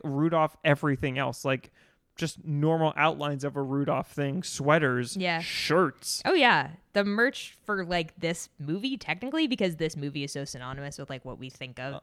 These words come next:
Speaker 2: as
Speaker 1: as Rudolph,
Speaker 2: Rudolph.
Speaker 1: yes.
Speaker 2: Um, that's why, like, Wizard of Oz merch is so crazy.
Speaker 1: Yes.
Speaker 2: Because, like, Wizard of Oz is technically, like, uh, so many parts of it are public I P, but,
Speaker 1: Right.
Speaker 2: like,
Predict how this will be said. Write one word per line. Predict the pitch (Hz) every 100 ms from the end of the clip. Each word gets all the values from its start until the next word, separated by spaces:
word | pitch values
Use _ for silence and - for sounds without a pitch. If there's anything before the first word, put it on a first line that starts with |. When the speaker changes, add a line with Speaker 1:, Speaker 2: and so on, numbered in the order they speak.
| -
Speaker 2:
as | 151 139
Speaker 1:
as | 127
Rudolph, | 131 135 131 190 233
Speaker 2:
Rudolph. |
Speaker 1:
yes. | 143 131 - - -
Speaker 2:
Um, | 214 208 190 165
that's | - -
why, | 523 480
like, |
Wizard | 180 185 269
of | 190 -
Oz | 151 175
merch | 254 269
is | 294
so | - - 147
crazy. | 165 - 110 117 160 214 233
Speaker 1:
Yes. | 190 - -
Speaker 2:
Because, | 220 247 233
like, | 233 196 - _ -
Wizard | 208 220 277
of | 269
Oz | 151 170
is | 175
technically, | - 175 170 160
like, | 156 147 135 - -
uh, | 67 - 85
so | - 175
many | 180 165
parts | - 143
of | -
it | 151
are |
public | 131 - 135 135
I | 123 120
P, | - 123 175
but, | 185 170
Speaker 1:
Right. | 143
Speaker 2:
like, | 160